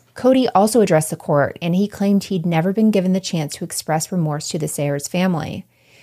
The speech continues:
He said the decision he made that day is something he'll have to live with for the rest of his life, and he hopes the family understands that he, quote,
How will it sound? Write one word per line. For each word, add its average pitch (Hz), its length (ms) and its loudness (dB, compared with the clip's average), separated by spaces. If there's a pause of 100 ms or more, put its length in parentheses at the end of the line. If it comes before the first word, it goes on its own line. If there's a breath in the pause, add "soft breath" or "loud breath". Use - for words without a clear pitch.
(340 soft breath)
He 226 180 -2
said 214 280 2
the 202 80 0
decision 175 400 -2
he 170 120 2
made 160 240 2
that 175 200 0
day 180 200 4
is 170 100 2
something 165 300 0
he'll 170 180 2
have 156 160 0
to 180 80 -4
live 160 220 0
with 160 160 -2
for - 180 -6
the 156 100 -2
rest 147 220 -2
of 151 80 -6
his 156 160 -8
life, 165 540 -2 (320)
and 175 100 2
he 175 100 2
hopes 185 280 2
the 233 80 0
family 190 340 2
understands 170 480 0
that 147 140 -4
he, 170 140 -2
quote, 156 420 -2